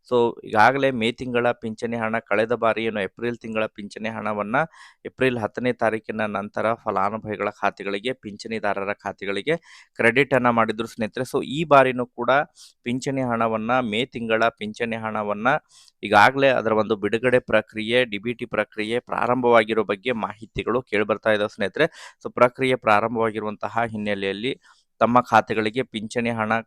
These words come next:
ಆ, ಯಾವಾಗ ಜಮಾ ಆಗಲಿದೆ ಎಂಬುದರ ಬಗ್ಗೆ ಮಾಹಿತಿಯನ್ನ ಕೂಡ ತಮಗೆ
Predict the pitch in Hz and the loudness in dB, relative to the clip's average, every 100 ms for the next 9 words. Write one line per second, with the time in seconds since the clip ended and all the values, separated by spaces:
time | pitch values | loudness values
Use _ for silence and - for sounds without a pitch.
0 | _ _ _ _ - 110 101 101 117 131 | _ _ _ _ 0 2 6 6 8 6
1 | 123 120 107 104 113 110 107 110 110 104 | 4 2 2 2 2 2 -2 -2 -2 -4
2 | 104 98 98 113 101 101 110 113 104 104 | -6 -6 -4 -4 -4 -6 -8 -8 -4 -6
3 | - 104 - 104 123 | -2 -2 -2 -2 2